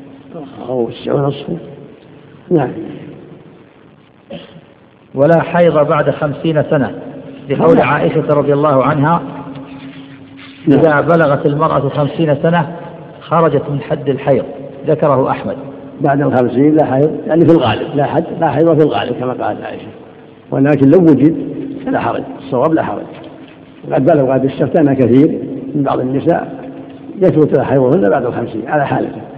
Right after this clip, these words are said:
Speaker 1: لا يتغير، يتغير حائض لعدم الدليل. نعم.
Speaker 2: ولا
Speaker 1: أما
Speaker 2: فرق
Speaker 1: إذا
Speaker 2: بين
Speaker 1: طلب بعد الخمسين فهذا يعني علامة على أنه ليس بحي.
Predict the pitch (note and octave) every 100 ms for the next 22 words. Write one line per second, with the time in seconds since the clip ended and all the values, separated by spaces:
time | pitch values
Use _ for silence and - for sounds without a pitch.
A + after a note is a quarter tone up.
0 | - C#3+ C#3 B2 G#2 G2 - - - -
1 | - - - E3 F3 C3+ C3+ - C3+ A2+
2 | F#2+ F#2+ - - - - D3+ D3+ C#3+ A2
3 | A2 - - C3 A#2 - - - - -
4 | - - - - - - - C#3+ E3+ D#3
5 | F3+ F3 E3+ D#3 C#3 D#3 C#3 - - B2
6 | A2 G#2+ B2 - C#4 C4+ F#3+ E3 D3 C#3+
7 | C3+ - C3+ C3 C3+ C#3+ B2+ C3 A#2+ B2+
8 | E3 D#3 D#3 D3+ C3 A2 -